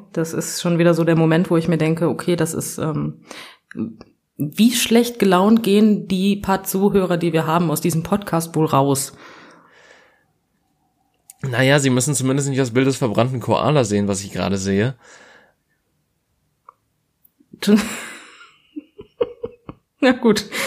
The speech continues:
Speaker 1: <laughs> akzeptiert. Da macht's das besser, aber
Speaker 2: Wobei, könnte auch ein Wombat sein. Ich bin mir grad unsicher. Ähm,
Speaker 1: Also
Speaker 2: jedenfalls
Speaker 1: sieht für mich eher aus wie ein Wombat.
Speaker 2: Was?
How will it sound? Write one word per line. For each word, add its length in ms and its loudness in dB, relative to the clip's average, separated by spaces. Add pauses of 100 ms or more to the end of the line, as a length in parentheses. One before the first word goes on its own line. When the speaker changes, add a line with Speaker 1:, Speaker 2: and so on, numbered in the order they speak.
(160)
Speaker 1:
<laughs> 420 -4
akzeptiert. 840 0 (260)
Da 60 -4
macht's 280 -2
das 240 0 (580)
besser, 560 0 (120)
aber 520 -2 (180)
Speaker 2:
Wobei, 220 -4
könnte 260 -2
auch 60 -4
ein 160 -2
Wombat 400 0
sein. 480 -2 (260)
Ich 120 -20
bin 120 -6
mir 80 0
grad 180 -2
unsicher. 580 -4 (800)
Ähm, 600 2
Speaker 1:
Also 120 -2
Speaker 2:
jedenfalls 200 2
Speaker 1:
sieht 120 -2
für 100 4
mich 160 4
eher 220 4
aus 160 2
wie 80 6
ein 160 2
Wombat. 520 2 (460)
Speaker 2:
Was? 280 0